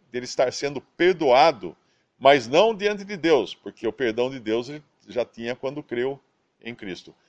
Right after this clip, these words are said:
mas um perdão administrativo.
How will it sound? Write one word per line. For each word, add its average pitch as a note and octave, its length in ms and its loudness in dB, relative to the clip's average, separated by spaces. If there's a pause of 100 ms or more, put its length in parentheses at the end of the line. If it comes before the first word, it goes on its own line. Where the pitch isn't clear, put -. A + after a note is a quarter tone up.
(300)
mas A#2 420 2
um C3+ 100 -12
perdão C#3 420 0
administrativo. C3+ 1080 -4